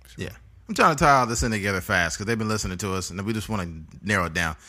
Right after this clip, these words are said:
Speaker 1: Mm-hmm.
Speaker 2: Basically, it's almost like a blind leading the blind situation, because
Speaker 1: Yeah.
Speaker 2: the people who were never empowered to actually have their own property are now raising children and don't know how to tell them.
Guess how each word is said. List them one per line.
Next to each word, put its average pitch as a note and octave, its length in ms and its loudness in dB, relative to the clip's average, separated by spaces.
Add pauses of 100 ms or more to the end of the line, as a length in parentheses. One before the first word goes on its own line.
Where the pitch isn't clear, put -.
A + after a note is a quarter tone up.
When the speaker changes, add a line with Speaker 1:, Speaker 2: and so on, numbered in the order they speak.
(120)
Speaker 1:
Mm-hmm. A2 120 -10
Speaker 2:
Basically, B2+ 680 2
it's A2+ 160 -2
almost B2+ 340 2
like A2+ 180 0
a G2+ 60 0
blind A2 360 2
leading A2 160 0
the G2 60 -6
blind G2+ 320 -2
situation, F2+ 580 -6
because F2+ 440 -6
Speaker 1:
Yeah. - 160 -12 (400)
Speaker 2:
the G2+ 120 -6
people D3 420 -2
who C3+ 100 0
were A#2 160 2
never A#2+ 320 2
empowered A2 600 4
to - 280 -4
actually G2 380 2
have G2 280 4
their G#2 120 -2
own G2 180 -4
property G#2 460 2
are F#2+ 180 0
now G#2 340 4
raising G#2+ 440 -2
children A#2 440 -2
and F#2+ 140 -6
don't G#2+ 180 -2
know G#2 80 2
how G2+ 120 2
to G2 100 -2
tell G#2 240 -2
them. G#2+ 260 -4